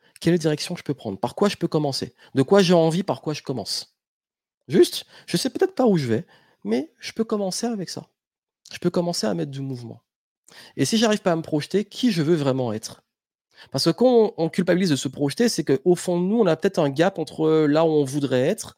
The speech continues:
et ce qu'on, ce qu'on voudrait accomplir. Mais la vraie question à vous poser, c'est que si on peut pas se projeter sur qu'est-ce qu'on veut faire et qu'est-ce qu'on veut avoir et, euh, quelle direction on va prendre, ben, on peut se demander qui je veux vraiment être. Qu'est-ce que j'ai vraiment envie d'incarner aujourd'hui dans mes valeurs, dans ma posture, dans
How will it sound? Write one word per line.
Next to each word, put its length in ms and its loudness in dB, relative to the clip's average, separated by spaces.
et 120 -2
ce 80 -6
qu'on, 480 -4
ce 80 -18
qu'on 100 -2
voudrait 280 -2
accomplir. 520 -6
Mais 80 0
la 100 6
vraie 140 2
question 280 0
à 40 4
vous 100 0
poser, 220 0
c'est 160 -2
que 100 0
si 140 -2
on 60 -2
peut 80 -4
pas 100 0
se 100 -6
projeter 540 -2
sur 320 -2
qu'est-ce 200 -6
qu'on 120 -4
veut 120 -2
faire 420 0
et 160 0
qu'est-ce 200 -2
qu'on 140 -4
veut 140 -2
avoir 540 0
et, 260 -2
euh, 180 -2
quelle 140 -4
direction 380 -6
on 20 -4
va 140 -4
prendre, 400 -2
ben, 100 2
on 60 0
peut 140 -2
se 60 -4
demander 360 0
qui 180 -10
je 80 -6
veux 140 -4
vraiment 360 -8
être. 360 -16
Qu'est-ce 160 0
que 80 2
j'ai 120 0
vraiment 280 0
envie 100 -2
d'incarner 380 0
aujourd'hui 440 -2
dans 120 -6
mes 120 -2
valeurs, 520 4
dans 100 -2
ma 240 0
posture, 680 -2
dans 240 -2